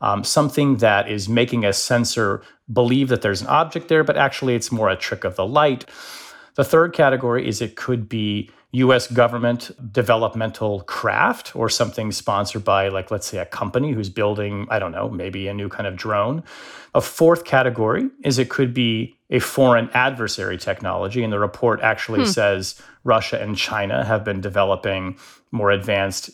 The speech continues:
Speaker 1: aircraft systems and hypersonic technology, so aircraft that fly or objects that fly very, very fast. And the fifth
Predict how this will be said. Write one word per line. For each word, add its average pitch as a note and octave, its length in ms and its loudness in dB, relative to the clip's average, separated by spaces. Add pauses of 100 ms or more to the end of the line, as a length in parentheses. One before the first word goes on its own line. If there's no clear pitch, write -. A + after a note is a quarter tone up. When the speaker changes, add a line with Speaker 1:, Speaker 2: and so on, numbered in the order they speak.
Speaker 1:
aircraft G#2 560 0
systems - 560 -4
and G2 80 -6
hypersonic G2+ 840 -2
technology, A2 680 -2
so G2 240 0
aircraft G2 460 -2
that - 80 -8
fly G#2 300 0
or G#2 160 0
objects G#2 280 -2
that F#2+ 60 -12
fly G2 200 -4
very, G2+ 400 -2
very G2+ 520 -2
fast. A2 540 -6 (760)
And D#3+ 240 4
the C3 40 -6
fifth C4 580 2